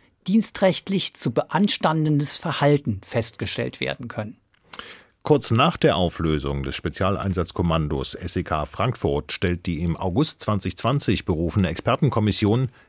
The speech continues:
Speaker 2: ihren Abschlussbericht vor. Hundertsiebenundzwanzig Seiten dick, mit mehr als hundert Empfehlungen der Experten für Reformen.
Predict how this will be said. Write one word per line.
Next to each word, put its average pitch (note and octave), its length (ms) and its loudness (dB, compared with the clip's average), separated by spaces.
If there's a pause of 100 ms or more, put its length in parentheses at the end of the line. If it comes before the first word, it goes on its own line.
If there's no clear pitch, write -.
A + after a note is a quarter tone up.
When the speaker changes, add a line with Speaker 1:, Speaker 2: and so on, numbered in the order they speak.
Speaker 2:
ihren B2 260 -2
Abschlussbericht C#2+ 680 -6
vor. - 240 -8 (420)
Hundertsiebenundzwanzig G2 1400 0
Seiten E2 520 -2
dick, - 300 -6 (160)
mit F2 320 0 (240)
mehr A#2+ 300 2
als D#2+ 240 -4 (220)
hundert C#3 440 2
Empfehlungen F#2 760 2 (180)
der - 100 -6
Experten - 480 -4
für - 180 -4
Reformen. B1 500 -4